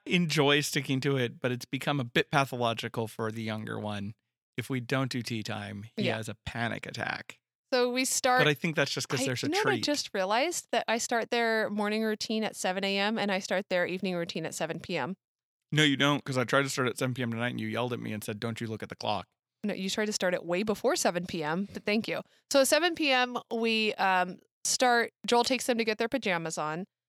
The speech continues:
Speaker 2: I set up tea time. By the time they get their pajamas on, tea, oh, and, and this also will, will include a bath on a day that they're dirty. Um, so that probably talks to how long tea time is.
Speaker 1: So every day,
Speaker 2: Well,
Speaker 1: but yeah. <laughs>
Speaker 2: y-, we do bath more than we used to. I think we get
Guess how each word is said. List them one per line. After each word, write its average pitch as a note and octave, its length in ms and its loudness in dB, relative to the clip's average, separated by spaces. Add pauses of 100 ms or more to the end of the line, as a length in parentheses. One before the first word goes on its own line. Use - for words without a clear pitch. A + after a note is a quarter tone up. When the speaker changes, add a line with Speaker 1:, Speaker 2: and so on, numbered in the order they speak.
(160)
Speaker 2:
I G3 140 2
set G#3 240 0
up G#3 100 2 (100)
tea F3 160 -8
time. - 320 -20
By F3 120 -4
the G3 80 -4
time A#3 280 0
they A#3+ 140 2
get A#3 160 0
their A3+ 100 0
pajamas G#3 460 0
on, G3+ 240 2 (400)
tea, - 220 -4
oh, B3+ 100 6
and, C4+ 220 2
and C4 120 -2
this C4+ 140 0
also A3 320 2
will, G#3 240 2
will G3+ 160 0
include G3 300 -2
a F3+ 40 2
bath E3+ 280 2
on F3 120 0
a E3 60 0
day D#3 160 -2
that D3+ 160 -6
they're D3+ 160 0
dirty. C3 420 -4 (360)
Um, F3+ 360 0
so G#3 120 0
that G3 280 2
probably F#3 340 2
talks - 280 0
to G3+ 100 0
how G3 140 2
long F3+ 200 2
tea G3+ 140 -4
time D#3+ 260 -4
is. - 200 -4
Speaker 1:
So C3+ 260 2
every B2 280 2
day, A#2+ 220 -6 (100)
Speaker 2:
Well, - 100 0
Speaker 1:
but C3+ 120 2
yeah. C#3+ 280 2
<laughs> - 40 -2 (140)
Speaker 2:
y-, B3+ 120 2 (1400)
we C4 140 2
do D4 120 4
bath G#3+ 300 4
more F#3 140 2
than F#3 120 -2
we E3 100 -2
used - 180 -6
to. - 280 -4
I A3 60 0
think A3 160 0
we A#3 100 2
get F#3+ 180 2